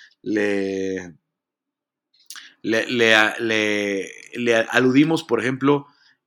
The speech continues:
eh, el asunto de la depresión y del suicidio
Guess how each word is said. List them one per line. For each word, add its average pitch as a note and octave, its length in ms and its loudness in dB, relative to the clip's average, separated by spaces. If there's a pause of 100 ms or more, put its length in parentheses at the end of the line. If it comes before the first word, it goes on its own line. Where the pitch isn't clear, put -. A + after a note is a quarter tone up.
(160)
eh, G#2 540 -2 (140)
el A#2 120 -4
asunto C3 380 -4
de B2 80 0
la G2+ 100 0
depresión B2 800 -2
y G#2+ 160 -8
del F#2+ 160 -6
suicidio G2+ 680 -4